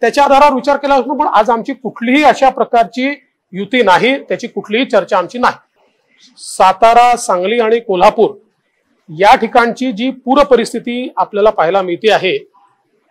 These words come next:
या संदर्भात दीर्घकालीन उपाययोजना करणं अत्यंत गरजेचं आहे. यावेळी जर आपण बघितलं असेल तर यावेळी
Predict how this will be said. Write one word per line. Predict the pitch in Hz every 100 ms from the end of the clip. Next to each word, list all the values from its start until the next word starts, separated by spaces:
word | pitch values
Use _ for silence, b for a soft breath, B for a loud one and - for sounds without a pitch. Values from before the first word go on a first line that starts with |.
| _
या | 160 220
संदर्भात | - 240 226 202 233 - -
दीर्घकालीन | 160 190 240 247 269 208 269
उपाययोजना | - - 226 214 190 214
करणं | 247 185 208 285 -
अत्यंत | - 208 208
गरजेचं | 170 165 156 165 151
आहे. | 123 _ _ _ _ _ _ - - 165
यावेळी | 220 262 285
जर | 262 254
आपण | 233 254
बघितलं | 208 220 240 214
असेल | - 214 247
तर | - 226 240
यावेळी | 180 214 208 190 165